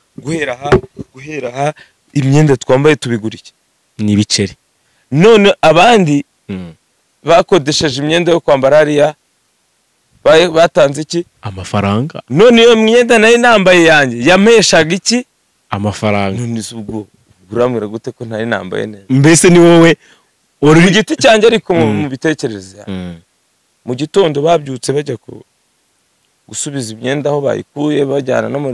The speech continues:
Speaker 1: ma dry cleaner.
Speaker 2: Mm.
Speaker 1: Njye isarubeti yanjye nabyutse mbabwira ntabwo mu, muyizane njye mu kandi kazi.
Speaker 2: Eh. <laughs>
Speaker 1: Urumva?
Speaker 2: Mm.
Speaker 1: Kwambara neza, bi-,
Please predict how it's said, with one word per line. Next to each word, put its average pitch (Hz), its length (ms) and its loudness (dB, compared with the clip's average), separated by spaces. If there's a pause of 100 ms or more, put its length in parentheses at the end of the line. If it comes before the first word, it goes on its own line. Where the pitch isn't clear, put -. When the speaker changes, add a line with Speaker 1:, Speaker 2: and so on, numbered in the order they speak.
Speaker 1:
ma 107 140 -10
dry 104 320 -8
cleaner. 135 420 -14 (240)
Speaker 2:
Mm. 87 300 -14
Speaker 1:
Njye 98 100 -12
isarubeti 139 540 -2
yanjye 127 300 0
nabyutse 127 500 -6
mbabwira 151 360 0
ntabwo 151 320 2
mu, 131 260 2 (600)
muyizane 170 640 2
njye 160 160 2
mu 214 180 2
kandi 175 360 2
kazi. 143 240 2
Speaker 2:
Eh. 190 240 4 (240)
<laughs> 170 80 2 (840)
Speaker 1:
Urumva? 185 380 2 (400)
Speaker 2:
Mm. 131 180 0
Speaker 1:
Kwambara 202 380 4
neza, 226 480 2 (640)
bi-, 127 180 -12